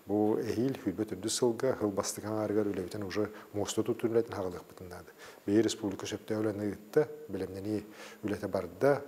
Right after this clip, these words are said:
эти участоктар бары белем тураллар. Э, у-, били уот, газ, хитиме барты көстө, мосто бутун тутуубутун хагалыахтаахпыт.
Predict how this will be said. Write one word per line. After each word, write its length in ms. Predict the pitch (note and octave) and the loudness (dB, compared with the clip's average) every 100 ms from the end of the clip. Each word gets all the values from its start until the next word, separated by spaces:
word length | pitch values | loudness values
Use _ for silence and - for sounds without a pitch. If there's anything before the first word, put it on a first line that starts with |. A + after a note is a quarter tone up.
| - | -12
эти 160 | - | -8
участоктар 600 | G#2 G#2+ G2+ - G2+ G#2+ | -4 -2 -2 -2 -6 -6
бары 180 | G2 G#2 | -2 -2
белем 280 | G#2 G#2 B2+ | 2 2 2
тураллар. 460 | C#3+ C#3 C3+ C#3+ - - - - - | 4 4 4 0 -4 -14 -16 -16 -4
Э, 460 | G#2+ G2 G2+ G2 G2+ | 0 2 2 2 0
у-, 340 | G#2+ A2 G#2+ G2+ | 0 -2 -4 -4
били 120 | G2 | -4
уот, 440 | G2+ G#2+ A2+ - - | 2 4 4 2 -4
газ, 420 | G#2+ G#2 - - | 0 2 0 -4
хитиме 240 | - - G#2 | -4 -2 0
барты 260 | G2 - | 0 -2
көстө, 520 | A2 G2+ - - D#3 D3+ - - - - - - - - | -4 -2 -4 4 6 4 -2 -12 -16 -18 -20 -20 -20 -10
мосто 240 | G2+ F#2+ G2 | -4 -2 -2
бутун 180 | F2+ | -2
тутуубутун 540 | G2+ G2+ G2 E2+ G2+ F#2 | -4 -2 -2 -2 -2 -4
хагалыахтаахпыт. 800 | - F#2+ E2 - - - - | -2 -4 -4 -6 -8 -8 -14